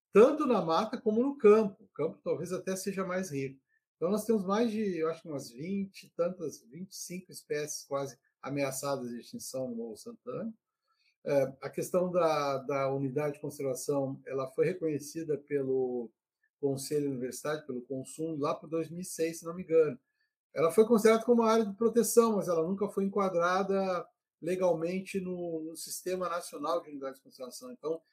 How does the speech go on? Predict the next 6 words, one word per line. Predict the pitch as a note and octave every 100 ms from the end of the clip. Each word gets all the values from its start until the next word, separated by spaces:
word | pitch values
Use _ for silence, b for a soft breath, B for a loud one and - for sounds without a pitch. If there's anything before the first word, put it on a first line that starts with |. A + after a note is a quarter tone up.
| _ -
a | C#3
gente | D3 - E3
ainda | D#3+ F3+
tá | E3+
devendo | F3 F3 D3+ E3+ F#3+ D3 C3 - _ _
uma | C#3+ D#3 D3+ C#3 C3